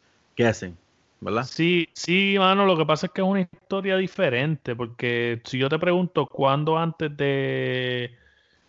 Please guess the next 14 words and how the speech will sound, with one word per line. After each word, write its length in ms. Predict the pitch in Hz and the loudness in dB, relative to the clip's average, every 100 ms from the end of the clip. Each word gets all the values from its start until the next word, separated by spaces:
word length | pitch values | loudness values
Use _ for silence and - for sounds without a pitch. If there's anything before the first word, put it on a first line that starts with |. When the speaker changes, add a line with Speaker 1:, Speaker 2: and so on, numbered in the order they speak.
| _ | _
Speaker 2:
cuándo 460 | 127 131 139 151 156 | 2 2 4 4 4
antes 520 | 160 156 160 151 143 | 2 2 2 2 0
de 200 | 147 147 | 0 2
esa 220 | 143 156 | 2 0
película 440 | 156 160 160 139 131 | 0 -2 0 0 2
tú 80 | |
habías 220 | 131 131 139 | 0 0 -2
vi-, 120 | 160 - | -10 -6
visto 340 | 151 147 - | -6 -4 -2
una 180 | 147 147 | 0 0
película 500 | 151 160 147 127 117 | -2 -2 0 0 0
que 160 | 117 113 | -2 -2
los 180 | 113 | -2
buenos 680 | 113 131 147 147 135 123 123 | -2 0 2 2 2 -2 -6